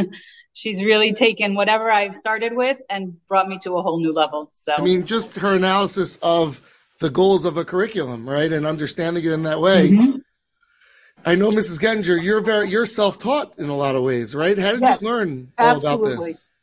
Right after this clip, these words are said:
Speaker 3: Absolutely. Experientially, um, you know, v-, voracious reader, um, and, uh, you know, a-,
Speaker 2: How do you
Speaker 3: again
Speaker 2: decide what to read?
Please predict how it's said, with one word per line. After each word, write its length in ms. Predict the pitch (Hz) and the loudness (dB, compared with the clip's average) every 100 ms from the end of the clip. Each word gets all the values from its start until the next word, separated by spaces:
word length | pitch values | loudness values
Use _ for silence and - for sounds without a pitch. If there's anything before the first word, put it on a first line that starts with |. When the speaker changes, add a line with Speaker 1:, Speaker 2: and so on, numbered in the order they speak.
| - | 0
Speaker 3:
Absolutely. 800 | 220 - 254 220 214 185 180 180 | 0 0 -4 -2 -2 -4 -8 -10
Experientially, 1400 | 190 - - 202 202 220 247 247 226 220 220 214 214 - | -14 -8 -6 -4 -2 -4 -4 0 2 4 4 2 -2 0
um, 520 | 165 160 160 160 160 _ _ _ _ _ - | 2 2 0 -4 -12 _ _ _ _ _ -4
you 120 | 185 | 0
know, 180 | 175 156 _ _ 190 | 0 0 _ _ -12
v-, 200 | 208 - | -12 -12
voracious 640 | 185 190 202 240 233 247 220 | -6 0 4 4 2 -6 2
reader, 600 | 220 220 214 202 190 - _ - | 4 6 4 2 -4 -10 _ -4
um, 520 | 180 185 180 185 180 - | 0 2 0 -2 -10 -8
and, 480 | 180 175 180 180 180 - | -2 -2 -2 -6 -10 -10
uh, 240 | - 151 143 | -6 -6 -6
you 80 | - _ _ - | -12 _ _ -6
know, 280 | 175 185 226 - | -2 0 -2 -2
a-, 100 | 202 _ | -4 _
Speaker 2:
How 140 | 175 214 | 0 2
do 60 | |
you 80 | 247 | 2
Speaker 3:
again 120 | 247 | 2
Speaker 2:
decide 300 | 262 233 214 | 0 0 2
what 160 | 208 202 | 2 0
to 100 | 190 | -2
read? 400 | 185 160 120 | -2 -4 -6